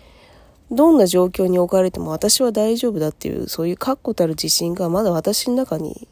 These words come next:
えー、確立されてないんですよね。うん、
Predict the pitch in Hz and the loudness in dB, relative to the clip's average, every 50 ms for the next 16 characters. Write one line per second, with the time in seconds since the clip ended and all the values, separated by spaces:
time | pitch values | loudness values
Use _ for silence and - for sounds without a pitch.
0 | _ _ - 170 175 - - - 214 - _ _ _ _ _ _ _ _ _ _ | _ _ -12 -12 -12 -12 -12 -16 -18 -20 _ _ _ _ _ _ _ _ _ _
1 | _ - - 180 - 214 226 220 - - 220 214 - 196 196 202 - - 202 196 | _ -12 -8 -4 -2 -2 -2 -2 -2 -2 -2 -2 0 0 0 0 -2 -2 -2 -2
2 | 190 175 165 170 165 160 - - - - - - - - - - _ _ _ _ | -2 -4 -4 -4 -6 -6 -8 -6 -6 -6 -6 -8 -12 -14 -16 -18 _ _ _ _
3 | _ - - - - - - - - - - - - _ _ _ _ _ _ _ | _ -20 -20 -20 -20 -20 -20 -20 -20 -20 -20 -20 -20 _ _ _ _ _ _ _
4 | _ _ _ _ _ _ _ - _ _ _ _ 214 190 185 180 175 175 175 180 | _ _ _ _ _ _ _ -20 _ _ _ _ -6 -2 -2 0 0 -2 -4 -6
5 | - | -8